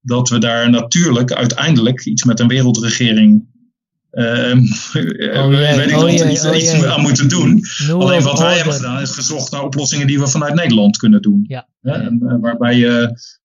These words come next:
Speaker 1: als, als voorloper. Maar uiteindelijk zul je natuurlijk veel verdergaande dingen moeten gaan doen. Maar ik, ik denk wel dat die cash transfers en die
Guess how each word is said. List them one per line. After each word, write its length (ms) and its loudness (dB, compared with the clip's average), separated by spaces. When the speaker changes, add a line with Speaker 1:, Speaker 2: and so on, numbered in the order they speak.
Speaker 1:
als, 300 -2
als 220 0
voorloper. 560 2
Maar 140 4
uiteindelijk 600 0
zul 220 0
je 60 2
natuurlijk 400 2
veel 280 -2
verdergaande 960 0
dingen 300 2
moeten 460 -4
gaan 120 2
doen. 140 4
Maar 140 2
ik, 160 0
ik 80 2
denk 180 2
wel 180 -2
dat 180 0
die 180 0
cash 300 -2
transfers 460 -2
en 160 2
die 420 2